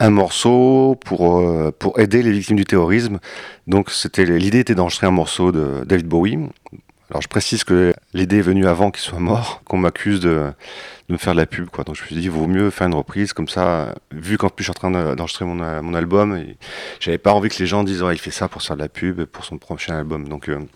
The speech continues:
je fais une reprise. Heroes, ça me semblait, euh, super positif.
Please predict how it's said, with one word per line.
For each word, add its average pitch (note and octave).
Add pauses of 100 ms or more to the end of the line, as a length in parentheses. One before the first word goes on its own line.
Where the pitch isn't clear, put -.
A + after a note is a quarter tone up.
je -
fais A2
une G#2
reprise. G2+
Heroes, F#2+
ça E2+
me E2
semblait, F2
euh, D2+
super -
positif. -